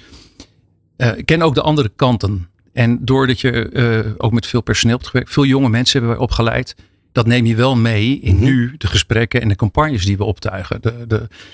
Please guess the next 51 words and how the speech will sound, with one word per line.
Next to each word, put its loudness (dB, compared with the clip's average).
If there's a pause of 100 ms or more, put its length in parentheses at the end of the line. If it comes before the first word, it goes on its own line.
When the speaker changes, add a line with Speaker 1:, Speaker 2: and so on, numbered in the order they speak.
(140)
Speaker 1:
hebben -4
een -2
geweldig 0
creatief -2
man, -2
eh, 0
Bas -2
en, 0
eh, -2
en 2
Arjan, 0
die 0
dat -2
ook 0
strategisch -2
heel 2
goed -2
aan 2
elkaar -2
weten 0
te -16 (100)
koppelen. -2 (520)
Alleen 2 (640)
mijn 2
input 0
zit 0
hem 0
erin, 0
de -2
vertaling 0
te -2
maken 0
vanuit 0
die -6
optiek. -4
Wat 0
is 0
nou 0
specifiek -2
optiek? -6 (140)
Want 0
het -18
is -2
niet 0 (160)
een 0 (360)
normale 2
modewinkel. 0
Het -2
is 0
niet 0
een 0